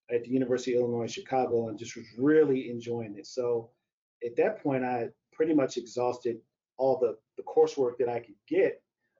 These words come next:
Um, and so I, and I needed to go into a program full time. So I started looking at some of the top, um, kinesiology and P E programs in the country. And, and like I think I've told you before, I looked at, uh, Penn State and Arizona State.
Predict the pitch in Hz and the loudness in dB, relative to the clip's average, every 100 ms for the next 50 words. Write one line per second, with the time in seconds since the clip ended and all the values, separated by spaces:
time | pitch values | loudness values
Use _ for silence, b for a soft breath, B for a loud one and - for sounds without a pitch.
0 | _ _ 120 120 120 117 117 117 107 - | _ _ -8 -4 -2 -4 -4 -8 -10 -16
1 | _ _ _ _ - 135 127 120 135 135 | _ _ _ _ -6 -4 -4 0 0 0
2 | 135 127 120 - 143 156 143 135 127 123 | -2 -6 -6 -4 0 2 4 4 2 2
3 | 139 131 127 - 127 - 131 120 123 113 | 4 4 2 2 2 2 2 2 0 -4
4 | 123 113 104 117 107 104 110 123 135 147 | -2 -2 -4 -10 -10 -10 -4 -4 0 2
5 | 135 127 123 123 120 117 b b - 123 | 2 2 0 0 -2 -2 b b -8 -2
6 | 160 151 127 196 - _ _ _ - 120 | -2 -2 -2 -2 -6 _ _ _ -14 -8
7 | 117 117 - 143 139 - 135 127 120 120 | -6 -6 -6 0 0 2 2 2 0 -4
8 | 117 147 139 123 131 120 120 113 113 104 | -4 -2 -2 -2 0 0 0 -4 -10 -6
9 | 143 151 147 117 117 113 - - 113 117 | -2 -2 0 -2 -2 -6 -12 -20 -12 -8
10 | 113 120 - 120 117 117 127 120 117 110 | -4 -4 -4 -4 -4 -2 0 0 -4 -14
11 | - - - 131 123 110 _ _ _ _ | -18 -6 2 4 4 0 _ _ _ _
12 | - 120 120 117 120 117 113 107 - 131 | -6 -2 -2 0 0 0 0 -4 -2 -2
13 | - 123 117 - - 113 107 101 143 156 | 0 0 0 -4 -12 -10 -8 -2 2 0
14 | - 110 101 | 0 -4 -4